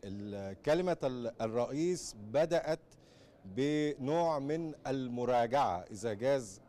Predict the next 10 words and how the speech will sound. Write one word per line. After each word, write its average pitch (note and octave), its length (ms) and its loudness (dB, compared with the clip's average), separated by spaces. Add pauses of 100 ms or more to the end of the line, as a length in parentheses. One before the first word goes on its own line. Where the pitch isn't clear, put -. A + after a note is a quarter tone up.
التعبير، A2 960 -2 (580)
آه، A#2+ 300 0
ومراجعة C3 1000 2 (160)
يعني A#2+ 420 -4
في B2 440 -6 (400)
بضعة D3+ 320 0 (140)
كلمات C3+ 480 0 (680)
فيما E3 340 2
يخص - 480 -2 (120)
الدولة C3+ 720 0